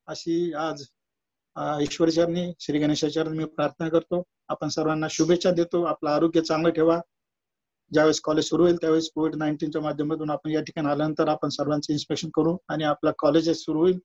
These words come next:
college online सुरू झालेलं आहे, परंतु प्रत्यक्षात तुम्ही आलंय, एक वेगळं चैतन्य विद-, विद्यापीठात तयार होतोय. आम्ही तुम्हाला खरंच miss करतोय भरपूर.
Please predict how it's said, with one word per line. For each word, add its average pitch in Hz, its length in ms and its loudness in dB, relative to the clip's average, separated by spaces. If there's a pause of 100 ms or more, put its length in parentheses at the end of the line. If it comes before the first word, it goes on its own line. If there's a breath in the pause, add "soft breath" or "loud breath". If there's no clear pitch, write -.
(640)
college 156 320 4 (260)
online 170 460 2 (260)
सुरू 165 360 0
झालेलं 156 280 2
आहे, 185 80 2
परंतु 165 280 -6
प्रत्यक्षात 165 480 -2
तुम्ही 165 240 -8
आलंय, 160 260 0 (360)
एक 160 180 -2
वेगळं 156 260 2
चैतन्य 170 540 0 (120)
विद-, 151 280 -10
विद्यापीठात 156 420 -6 (100)
तयार 156 180 -2
होतोय. 160 240 2 (1600)
आम्ही 139 260 4
तुम्हाला 156 400 4
खरंच 233 260 2
miss 180 180 -6
करतोय 160 340 -4
भरपूर. 165 420 -2